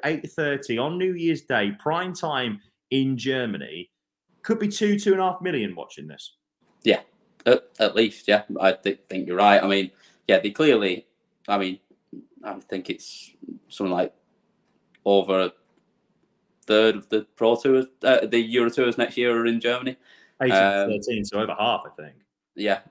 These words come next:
Speaker 2: and then you've got, obviously, yeah, like you say, you've got the World Cup there as well, which is, is it Dortmund this year? Which I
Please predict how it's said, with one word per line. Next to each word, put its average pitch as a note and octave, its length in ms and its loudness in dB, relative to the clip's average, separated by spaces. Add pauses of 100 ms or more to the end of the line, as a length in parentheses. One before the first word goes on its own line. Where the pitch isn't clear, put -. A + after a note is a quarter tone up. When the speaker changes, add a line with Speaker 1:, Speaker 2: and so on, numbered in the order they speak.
(140)
Speaker 2:
and G2+ 180 -4
then F#2+ 160 -2
you've G2 160 -10
got, F#2+ 240 0 (320)
obviously, F2 400 -8
yeah, D#2+ 140 -8
like E2 120 -10
you - 60 -8
say, F#2 100 -6
you've F2+ 80 -4
got F#2 120 2
the F#2 60 0
World F2+ 220 2
Cup - 160 -6
there F2+ 180 -2
as E2+ 140 -6
well, F#2 200 4
which - 300 -4 (280)
is, - 180 -4 (280)
is A#2+ 140 -6
it C3+ 140 0
Dortmund D#3 380 6
this D3+ 160 0
year? E3 200 6
Which A#2 300 0
I G#2 180 0